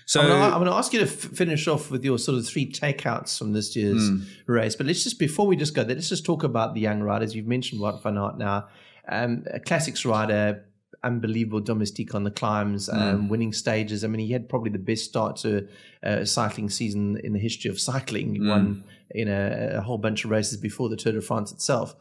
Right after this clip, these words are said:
Speaker 1: Yeah.
Speaker 2: Um, but there are this new generation of athletes coming through. Do you think we're ever gonna see the Froomes and the Geraint Thomases coming back, or
Speaker 1: No.
Speaker 2: are those days over now?
Speaker 1: No, I mean, I say no, but I mean, Thomas might win the Vuelta,
Speaker 2: Yeah.
Speaker 1: but it's not the, it's not a strong Vuelta this year compared
Speaker 2: Yeah.
Speaker 1: to what we've seen now in the last three weeks.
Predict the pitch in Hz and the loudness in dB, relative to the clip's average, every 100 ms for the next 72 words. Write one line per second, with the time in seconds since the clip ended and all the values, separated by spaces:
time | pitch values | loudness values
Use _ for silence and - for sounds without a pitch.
0 | - 120 123 - 139 139 135 156 151 170 | -4 2 2 2 2 0 0 2 6 6
1 | 180 160 131 - 139 135 120 120 117 - | 6 4 2 2 2 2 2 4 2 0
2 | 117 113 - - - 117 117 117 131 123 | 0 0 -2 -6 -4 -2 0 0 2 2
3 | 120 - - _ _ 214 196 170 143 147 | 2 -6 -20 _ _ 0 2 2 4 4
4 | 135 139 127 143 123 - 143 139 135 123 | 4 2 0 0 -2 0 2 2 2 0
5 | 123 117 120 120 117 135 127 - 117 - | -2 2 2 2 0 -2 0 -2 -4 -2
6 | 123 113 120 123 - - 117 113 117 - | 0 0 0 -2 -4 -6 -2 0 0 -2
7 | - 120 117 117 120 120 107 107 104 101 | 0 2 4 4 2 2 0 2 0 0
8 | 95 92 107 139 120 110 110 - 104 - | -4 -4 0 4 4 4 0 -4 -2 -2
9 | - 107 98 104 110 98 98 98 98 110 | 2 2 4 4 4 2 4 4 4 2
10 | 107 98 98 95 101 98 87 101 120 143 | 0 2 0 2 2 2 4 4 4 4
11 | 90 98 98 - 113 - 92 - 98 - | 2 2 2 2 0 0 -2 -2 -4 -2
12 | 107 87 - 95 90 80 85 87 - 85 | 0 0 0 0 -2 -2 -2 -2 -4 -6
13 | 80 80 60 - 90 98 95 98 90 90 | -4 -4 -8 -8 -2 0 0 0 0 -2
14 | 80 - 95 95 98 90 87 87 85 - | -4 0 2 4 2 0 0 -2 -2 -4
15 | 92 92 147 - | 0 0 -2 -8